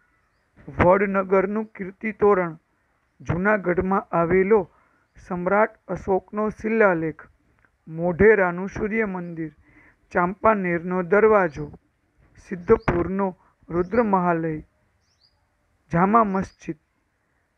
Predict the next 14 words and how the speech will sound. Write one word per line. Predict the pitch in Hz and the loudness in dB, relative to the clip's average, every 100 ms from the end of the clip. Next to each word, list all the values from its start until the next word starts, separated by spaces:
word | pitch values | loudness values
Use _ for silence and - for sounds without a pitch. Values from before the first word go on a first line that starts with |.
| - _ _ _ _ - | -20 _ _ _ _ -4
ઝુલતા | 135 175 190 202 202 | 0 0 2 0 0
મિનારા, | 202 226 220 196 170 160 _ _ _ _ _ _ - | 0 -2 0 0 -2 -8 _ _ _ _ _ _ -10
સિદ્દી | 180 170 226 | -10 -6 -6
સૈયદની | 208 196 180 180 170 190 185 | -4 0 2 2 0 -6 -8
જાળી, | 156 190 202 185 139 _ _ _ _ _ - | 0 2 4 2 -10 _ _ _ _ _ -14
હઠીસિંહના | 165 196 214 208 196 190 196 | -10 -8 -8 -6 -2 0 0
દેરા, | 185 202 208 180 151 _ _ _ _ _ _ _ _ | 2 2 4 0 -2 _ _ _ _ _ _ _ _
પાટણનું | 170 170 - 190 190 196 226 220 - | -4 -4 -2 0 0 -2 -2 -4 -4
સહસ્ત્રલિંગ | 185 190 - 214 196 214 214 | -2 -2 -2 -2 -2 -4 -2
તળાવ, | 180 180 175 160 - _ _ _ _ _ _ 147 | 2 4 2 0 -8 _ _ _ _ _ _ -6
વડોદરાનો | 165 185 214 185 190 175 185 190 | 0 4 2 2 0 0 0 0
રાજમહેલ, | 175 202 190 202 175 165 147 147 _ _ _ _ _ _ - | 4 2 2 -2 -4 -6 -8 -14 _ _ _ _ _ _ -20
જૂનાગઢનો | - 165 190 226 208 175 170 170 202 180 - _ _ _ _ - | -6 -2 4 2 2 -2 -2 -2 -4 -4 -8 _ _ _ _ -10
મહાબત | 175 165 202 202 233 | -6 2 0 4 2